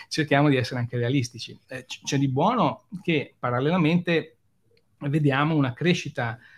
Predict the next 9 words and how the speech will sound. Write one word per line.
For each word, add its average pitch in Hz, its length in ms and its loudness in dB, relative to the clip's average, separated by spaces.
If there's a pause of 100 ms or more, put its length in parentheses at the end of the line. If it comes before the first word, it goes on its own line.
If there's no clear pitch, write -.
(120)
eh, 123 420 -4
molto, 135 800 -2
eh, 120 40 -10
forte 151 560 -4
dell'interesse 117 720 -4
verso 120 280 -4
cripto, 110 540 -6 (280)
eh, 123 60 -10 (200)
all'est, 131 800 -2